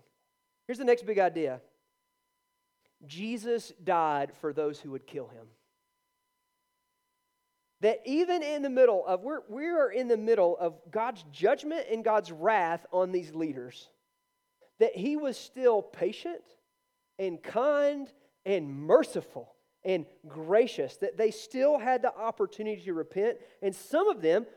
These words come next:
would actually repent and believe.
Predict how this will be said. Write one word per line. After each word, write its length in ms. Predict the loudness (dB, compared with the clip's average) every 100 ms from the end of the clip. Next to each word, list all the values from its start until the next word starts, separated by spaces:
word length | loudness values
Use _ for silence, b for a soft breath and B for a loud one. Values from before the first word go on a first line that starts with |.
| 0
would 180 | 2 2
actually 540 | 0 -4 -6 -8 -6 -8 _
repent 1040 | 2 2 2 -20 -8 0 2 2 0 -8 _ _ _ _ _ _ _ _ _ _ _ _ 2
and 180 | 4 4
believe. 480 | 4 6 6 4